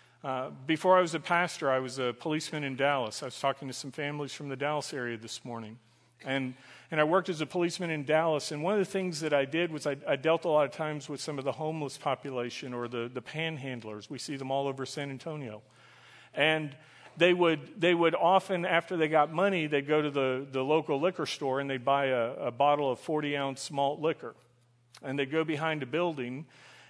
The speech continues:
and they would give a, a, a drink offering. They'd often crack the top and they'd spill a little out and they'd say something like, "This is for those who are no longer with us," or they were just making this little offering. And you could always tell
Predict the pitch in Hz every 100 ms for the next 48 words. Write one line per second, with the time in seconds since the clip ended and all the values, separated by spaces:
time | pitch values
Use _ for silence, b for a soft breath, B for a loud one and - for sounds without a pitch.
0 | - 147 139 139 160 165 143 165 170 151
1 | 143 143 160 131 151 - 135 139 170 190
2 | 170 123 110 127 110 113 123 127 143 139
3 | 147 - 160 147 - 139 151 147 147 147
4 | 127 123 123 120 - - 165 160 147 151
5 | 135 135 143 143 147 123 120 147 139 151
6 | 135 135 135 127 139 135 147 - 135 131
7 | 135 131 147 135 139 131 131 131 131 131
8 | 135 127 139 135 - 135 110 B B B
9 | B - 131 127 135 156 143 147 135 -
10 | 151 139 131 139 151 - 147 120 117 123
11 | 151 175 220 233 - - 202 196 151 147